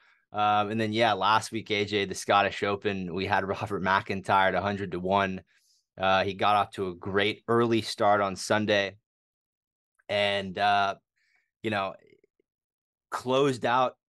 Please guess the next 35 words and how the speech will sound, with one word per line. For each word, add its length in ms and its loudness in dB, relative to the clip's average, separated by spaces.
the, 580 -8
uh, 320 2
closed 340 -2
out 160 2
the 120 -2
round 400 2
with 180 -4
a 200 0
one-shot 580 0
lead 160 -2
over 200 -2
Rory. 540 0
Rory 360 0
had 280 -4
three 240 0
holes 320 0
to 100 -10
go. 380 -2
It 40 -6
was 160 -12
the 180 -18
three 240 -2
toughest 400 2
holes 240 -2
on 100 -6
the 60 -8
golf 320 0
course, 400 -2
and 140 -2
he 40 -2
birdied 380 -2
two 160 -2
of 80 -6
them. 140 -10
So 320 2